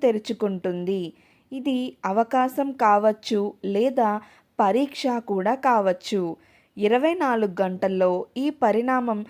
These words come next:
స్పష్టంగా కనిపిస్తుంది. అది మనకి మంచైనా అవ్వచ్చు, చెడైనా అవ్వచ్చు. దీనికి మీకు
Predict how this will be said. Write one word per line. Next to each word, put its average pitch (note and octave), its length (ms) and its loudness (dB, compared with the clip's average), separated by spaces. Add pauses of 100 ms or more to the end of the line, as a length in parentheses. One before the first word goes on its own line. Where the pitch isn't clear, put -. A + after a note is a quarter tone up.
(300)
స్పష్టంగా B3+ 720 0 (140)
కనిపిస్తుంది. G3 800 -4 (440)
అది C#4 280 0
మనకి C4+ 340 -2 (320)
మంచైనా A#3+ 520 -2 (120)
అవ్వచ్చు, A#3+ 440 -2 (460)
చెడైనా B3 540 2 (100)
అవ్వచ్చు. F3+ 480 -4 (580)
దీనికి D4 420 -4 (460)
మీకు B3 460 -4